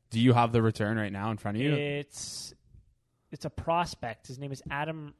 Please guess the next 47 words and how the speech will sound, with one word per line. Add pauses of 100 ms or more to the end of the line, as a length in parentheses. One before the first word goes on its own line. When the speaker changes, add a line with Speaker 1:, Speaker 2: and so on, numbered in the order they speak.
(120)
Speaker 2:
Hrenek, (1080)
or (800)
I
don't
have
it
in
front
of
me.
Speaker 1:
Oh,
it's
Speaker 2:
This
Speaker 1:
just
a
Speaker 2:
is
Speaker 1:
prospect,
really? (280)
Speaker 2:
I
believe
it's
just
a
prospect. (320)
Speaker 1:
Okay,
so, (160)
uh, (720)
uh, (140)
Florida
will
pay.
Okay,
so
something
interesting
is
that
Florida
was
a
broker
in,
Speaker 2:
Oh.
Speaker 1:
for
this
deal
in,